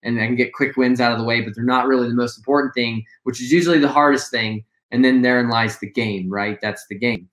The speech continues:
So, so I think, I think just having that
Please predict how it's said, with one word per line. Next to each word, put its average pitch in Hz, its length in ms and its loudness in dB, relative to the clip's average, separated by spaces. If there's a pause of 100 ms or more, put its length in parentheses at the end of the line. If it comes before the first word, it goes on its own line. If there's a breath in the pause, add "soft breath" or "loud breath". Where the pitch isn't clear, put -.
(280 soft breath)
So, 127 720 2
so - 200 -2
I 131 100 4
think, 160 360 -2 (340 soft breath)
I 131 80 2
think 156 260 0
just 143 340 0
having 143 440 2
that 127 300 2